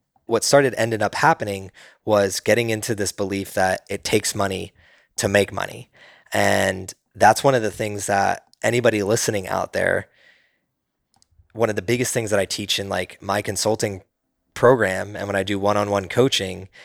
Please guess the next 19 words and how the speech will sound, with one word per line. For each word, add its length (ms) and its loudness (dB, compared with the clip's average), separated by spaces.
is 220 0
that 420 6
in 100 -4
the 60 0
beginning, 440 2
like, 240 -2
your 80 2
goal 260 4
shouldn't 300 0
be 100 -4
to 380 -4
amass 520 0
millions 400 4
of 80 -6
clients 680 0
or 420 -2
millions 420 2
of 100 -2
dollars. 560 2